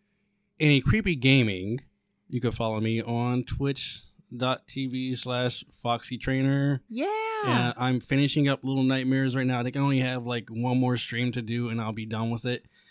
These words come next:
Speaker 1: And after that, I'll be finishing up Yuppie Cycle. And
Speaker 2: Was Yuppie Cycle the one with the, the job?
Speaker 1: Yeah.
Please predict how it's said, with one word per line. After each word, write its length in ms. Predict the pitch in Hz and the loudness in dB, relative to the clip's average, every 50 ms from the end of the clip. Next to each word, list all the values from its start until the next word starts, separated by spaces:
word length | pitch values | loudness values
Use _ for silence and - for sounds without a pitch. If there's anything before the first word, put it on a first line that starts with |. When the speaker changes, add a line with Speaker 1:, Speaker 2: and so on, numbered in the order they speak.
| _ _ - 123 | _ _ -8 -4
Speaker 1:
And 100 | 117 120 | -4 -2
after 200 | 123 - 131 120 | -2 -4 -4 -4
that, 180 | 123 120 - - | -4 -4 -4 -4
I'll 100 | 117 113 | -6 -8
be 120 | 107 117 | -6 -8
finishing 420 | 107 - 117 117 113 - 123 113 113 | -6 -6 -4 -4 -4 -4 -4 -4 -2
up 160 | 113 107 - - 110 | -4 -4 -6 -10 -16
Yuppie 680 | 113 110 110 104 104 110 113 120 123 - - 117 110 | -16 -14 -14 -12 -8 -6 -4 -4 -4 -4 -4 -6 -6
Cycle. 680 | - - 113 113 - - 120 113 117 117 120 123 120 - _ _ _ _ _ _ _ _ _ - - - | -4 -4 -4 -4 -4 -4 -4 -2 -2 -2 -2 -4 -6 -8 _ _ _ _ _ _ _ _ _ -16 -6 -2
And 800 | 127 123 120 120 120 117 117 113 113 110 113 110 110 110 110 110 - - _ _ _ _ _ _ _ _ _ _ _ _ _ _ | 0 0 0 0 0 0 -2 -2 -2 -2 -4 -4 -4 -6 -8 -8 -12 -18 _ _ _ _ _ _ _ _ _ _ _ _ _ _
Speaker 2:
Was 160 | - 202 196 | -4 -2 2
Yuppie 280 | 208 202 190 202 220 214 | 4 2 2 2 0 -2
Cycle 320 | - 233 220 - 214 214 | 0 0 0 0 -2 -4
the 100 | 196 196 | -2 -2
one 320 | 185 185 180 175 175 175 170 | -2 -2 -2 -2 -2 -4 -4
with 240 | 170 170 170 _ - | -6 -8 -8 _ -6
the, 440 | 170 165 160 156 156 156 156 - - _ | -4 -2 -2 -2 -2 -4 -6 -8 -10 _
the 220 | - 160 156 147 - _ _ | -6 -6 -4 -6 -8 _ _
job? 480 | - - 151 135 139 147 156 165 170 - | -6 -2 -2 0 0 0 -2 -4 -6 -2
Speaker 1:
Yeah. 220 | - 143 123 98 | 2 2 2 2